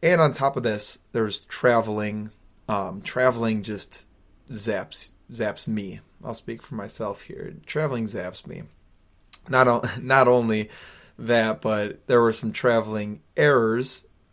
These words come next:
in regards to my flight getting delayed, coming back from Mexico, where I didn't get home until three thirty this morning. And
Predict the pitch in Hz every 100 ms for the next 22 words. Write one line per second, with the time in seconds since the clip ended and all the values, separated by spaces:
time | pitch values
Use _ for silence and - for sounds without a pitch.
0 | - 120 110 113 107 - - 110 107 104
1 | 110 104 - 113 110 107 107 104 101 101
2 | 101 78 - 113 107 - 131 117 - 117
3 | 107 104 - - 113 107 - - - _
4 | 147 156 170 147 123 120 113 113 107 107
5 | 113 101 - 110 104 92 110 _ _ _
6 | _ - 151 135 123 117 110 107 110 104
7 | _ - 110 - - - - - - -
8 | - _ _ 113 110 107 104 101 98 98